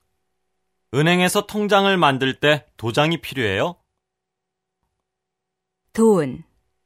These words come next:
Speaker 2: 요즘은 선물 대신 돈을 주는 사람도 많아요.
Speaker 1: 동전. 여기에 백 원짜리 동전 세 개를 넣으세요.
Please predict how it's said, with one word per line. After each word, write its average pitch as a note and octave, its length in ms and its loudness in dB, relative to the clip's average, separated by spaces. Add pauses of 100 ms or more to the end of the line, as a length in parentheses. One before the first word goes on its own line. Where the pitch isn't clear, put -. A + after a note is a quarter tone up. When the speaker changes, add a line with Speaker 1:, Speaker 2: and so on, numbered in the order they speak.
(800)
Speaker 2:
요즘은 A3+ 720 -2
선물 C4 440 0
대신 A3 580 -4
돈을 A#3 360 0
주는 B3+ 220 -4
사람도 F#3 460 -6
많아요. D#3 720 -8 (2000)
Speaker 1:
동전. C3+ 580 -2 (1080)
여기에 D#3+ 480 2
백 C3+ 200 -2
원짜리 F3 380 2
동전 C#3+ 420 -2
세 D#3+ 240 -2
개를 D#3 260 2
넣으세요. F#2+ 600 -2